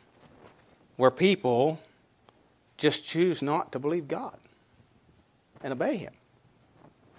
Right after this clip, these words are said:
But if we want the fullness of the blessing of God, we want to have that intimate relationship with the Lord that he desires of us,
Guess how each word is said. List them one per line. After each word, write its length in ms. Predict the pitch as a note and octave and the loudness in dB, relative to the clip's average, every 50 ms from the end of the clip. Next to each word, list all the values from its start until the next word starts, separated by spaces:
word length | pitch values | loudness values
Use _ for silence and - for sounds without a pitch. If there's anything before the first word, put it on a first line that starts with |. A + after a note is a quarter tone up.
| - - - - - - - - - - _ - - - - - - - - - _ - - - _ - - | -20 -20 -20 -20 -20 -20 -20 -20 -20 -20 _ -20 -20 -20 -20 -20 -20 -20 -20 -20 _ -20 -20 -20 _ 0 6
But 100 | E3 F3 | 8 8
if 80 | D#3 | 10
we 100 | F3 C4 | 10 10
want 320 | C#4+ C#4+ B3+ A3 G#3 - E3+ | 10 10 10 10 10 10 10
the 320 | F3+ E3 D3+ C#3+ B2 - - - - - - - | 10 12 12 10 8 4 0 -10 -20 -20 -20 -20
fullness 840 | - - - G3+ A3+ A#3+ B3+ A#3+ A3 D#3 B2+ A#2+ C#3 C#3+ - - | -4 8 12 12 12 12 12 12 12 10 8 6 6 6 4 4
of 160 | - D3+ C#3 | 6 6 6
the 80 | C#3+ C#3 | 6 6
blessing 500 | B2 D3+ E3+ F#3 F#3+ F#3 - G#3 G3+ G3+ | 8 12 12 12 12 12 10 8 8 8
of 100 | F#3 D#3+ | 8 8
God, 440 | D#3+ D3 B2+ A2 G2+ G#2 A#2+ C#3+ D#3 | 8 8 8 8 8 6 6 8 10
we 100 | F3+ G3 | 12 12
want 180 | G3+ G#3+ G#3 | 12 12 12
to 40 | G3 | 12
have 240 | F#3 G3 F#3+ F#3+ F#3 | 10 10 10 10 12
that 260 | F#3+ F3+ F3 - - | 12 12 10 10 8
intimate 360 | F3+ G3 F#3+ G#3 F#3+ E3 D#3 | 4 4 6 4 4 6 6
relationship 580 | D#3 E3 F3+ G#3 A#3 A3+ D#3 - - E3+ E3 - | 10 10 12 10 10 8 4 4 4 4 4 4
with 100 | D3 - | 2 2
the 80 | C#3 | 4
Lord 640 | C3+ D#3 F3+ G3 F3+ C3+ A#2 G#2+ A2 C3 D#3+ E3+ - - _ _ _ _ _ _ _ _ | 6 8 8 10 10 8 6 4 2 0 -2 -4 -8 -18 _ _ _ _ _ _ _ _
that 160 | C3+ C3+ C#3+ | 4 6 8
he 100 | D#3+ F#3 | 8 8
desires 560 | F3 E3 D#3 - D3 C3+ D3+ F3 G3+ G3 D3+ | 8 8 8 10 10 12 12 12 12 10 8
of 100 | D3+ A#2 | 6 2
us, 460 | C3 A#2+ A#2 A#2 B2+ C3 - - - | 4 4 4 4 4 2 -2 -6 -12